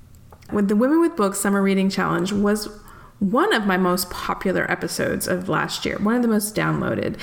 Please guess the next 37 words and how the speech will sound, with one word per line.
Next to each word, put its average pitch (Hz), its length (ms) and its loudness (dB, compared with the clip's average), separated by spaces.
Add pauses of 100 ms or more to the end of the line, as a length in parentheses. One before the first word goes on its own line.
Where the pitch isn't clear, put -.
(220)
This 269 240 -2
one 269 240 2
and 190 420 2
then 185 140 0
the 180 80 0
roundup 170 680 0
episode 165 400 -2
I 160 100 0
did 160 180 0
at 160 100 -2
the - 160 -6
end 254 140 2
of 220 80 -2
the 170 80 -4
summer 143 440 -4 (320)
where 190 140 0
I 180 80 2
talked 175 300 -4
about 160 240 -4
what 165 140 0
I 156 180 -2 (240)
read. 180 500 0 (540)
Um, 190 560 2
so - 180 2
that 240 400 0
is 214 140 2
one 202 160 4
reason 175 300 2
why 170 120 2
I'm 170 100 0
just 175 220 -4
really 170 260 0
excited 160 440 0
to 180 80 -2
do 170 120 2
it 160 60 2
again. 160 420 0